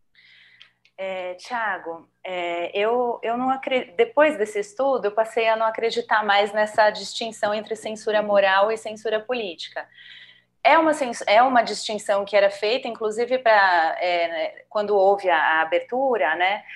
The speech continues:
as pessoas até defendiam que acabasse a censura política, v-, vamos dizer assim, entre aspas, e se, mas que a censura moral permanecesse, porque re-, realmente é difícil,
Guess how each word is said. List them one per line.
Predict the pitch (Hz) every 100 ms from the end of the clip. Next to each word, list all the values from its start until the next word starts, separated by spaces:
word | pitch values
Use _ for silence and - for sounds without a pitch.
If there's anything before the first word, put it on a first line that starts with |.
| -
as | 196 -
pessoas | 214 214 233 233
até | 226 240 277
defendiam | 285 254 262 233 208 214 214 202
que | 202
acabasse | 180 180 185 180 175 185
a |
censura | 180 180 175 - 196 175 165 147 _ - _
política, | 220 202 254 254 - -
v-, | 151 165 147 -
vamos | 175 165
dizer | 165 175
assim, | 175 175
entre | 175 -
aspas, | 196 214 214 196 180
e | 202
se, | - 240 180
mas | 202 226 -
que | - 262 247
a | 220 247
censura | 294 269 - 202
moral | 196 196 226 240 226
permanecesse, | 226 233 233 262 - 202 170 -
porque | - -
re-, | 214 226 -
realmente | 233 254 247 247 240
é |
difícil, | 196 208 - 254 285 - 175